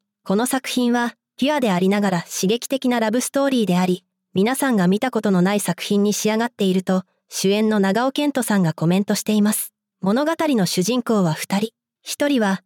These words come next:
他人と深い関係を結ばないように生きてきた内気な男子高校生、宮峰望。そしてもう一人は、転校先の学校で出会った、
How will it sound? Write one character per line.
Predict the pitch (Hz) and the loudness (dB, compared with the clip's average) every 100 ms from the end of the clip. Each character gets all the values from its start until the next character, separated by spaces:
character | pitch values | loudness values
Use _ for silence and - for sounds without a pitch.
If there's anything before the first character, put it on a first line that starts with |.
| _ - | _ -4
他 | 190 | -2
人 | 226 262 | 0 0
と | 269 | -2
深 | 240 - 294 | -4 -2 -2
い | |
関 | 285 220 | -2 -2
係 | 208 208 208 | 0 0 2
を | |
結 | 196 185 214 | 2 0 0
ば | 240 | 0
な | 247 | 0
い | 247 | 0
よ | 262 | 2
う | |
に | 220 190 | 2 0
生 | 190 | -2
き | |
て | - 202 | -6 -6
き | |
た | - 156 | -4 -4
内 | 151 - | -4 -4
気 | 226 | -2
な | 220 | 0
男 | 208 233 | 0 -2
子 | - | -2
高 | - 233 233 | -2 -2 0
校 | 247 | -2
生、 | 220 190 180 - _ _ | 0 -2 -2 -6 _ _
宮 | 180 240 | 0 2
峰 | 262 247 190 | 2 2 2
望。 | 165 185 190 - _ _ | 2 2 0 -2 _ _
そ | - - | -8 -4
し | 190 | -4
て | - 233 | 0 0
も | 226 269 | 2 0
う | |
一 | - 311 | -2 0
人 | 285 | 0
は、 | 208 196 - _ | 0 -2 -8 _
転 | 208 247 | -4 -2
校 | 277 269 | 0 -2
先 | 269 254 | -2 -2
の | 247 | 0
学 | 226 208 - | 0 -2 -2
校 | 226 | -2
で | 226 220 | 0 0
出 | 240 | -2
会 | |
っ | 247 | -2
た、 | - 185 | -4 -6